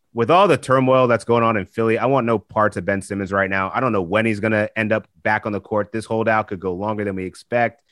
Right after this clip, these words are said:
If he goes to the Warriors, his value is saved. If he goes to Sacramento or some other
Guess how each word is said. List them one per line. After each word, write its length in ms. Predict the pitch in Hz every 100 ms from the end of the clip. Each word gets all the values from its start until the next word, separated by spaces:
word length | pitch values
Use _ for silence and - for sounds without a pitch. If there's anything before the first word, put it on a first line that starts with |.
| -
If 120 | 120
he 60 | 139
goes 220 | 196 185
to 40 |
the 100 | 170
Warriors, 640 | 117 117 135 135 135 131 - _ _ _
his 120 | 113
value 380 | 95 120 117 113
is 120 | 104 -
saved. 420 | 113 113 113 107
If 80 | 110
he 60 | 113
goes 160 | 139 131
to 60 |
Sacramento 800 | - 123 - 107 113 113 113 107 _ _ _ _ -
or 160 | 113
some 200 | - 117
other 420 | 113 113 113 107